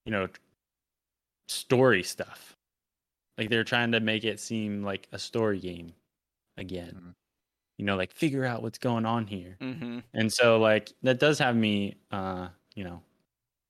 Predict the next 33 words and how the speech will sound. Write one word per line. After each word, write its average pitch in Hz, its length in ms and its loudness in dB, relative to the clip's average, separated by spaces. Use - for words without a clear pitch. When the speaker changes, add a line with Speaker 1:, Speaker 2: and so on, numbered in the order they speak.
Speaker 1:
wondering, 98 640 0
got 101 160 0
me 98 80 -2
interested 98 720 -2
in 92 500 -8
what - 180 2
this 113 180 0
all 101 140 4
means. 101 640 2
So - 360 -8
Speaker 3:
Yeah, 165 200 -4
that 175 220 -4
part 185 200 -4
of 113 80 -8
it 104 60 -6
Speaker 1:
but - 20 -8
Speaker 3:
is - 160 -12
Speaker 1:
I 110 80 -2
Speaker 3:
cool. - 20 2
Speaker 1:
don't, 120 260 0
I 113 80 2
don't 117 180 6
know 110 200 6
how 107 200 4
these 98 220 2
Visionaries 98 720 0
and 95 240 -4
Eternalists 95 680 -2
tie 95 260 -2
into 95 420 -4
that 90 360 -10
at 92 140 0
all. 90 340 -2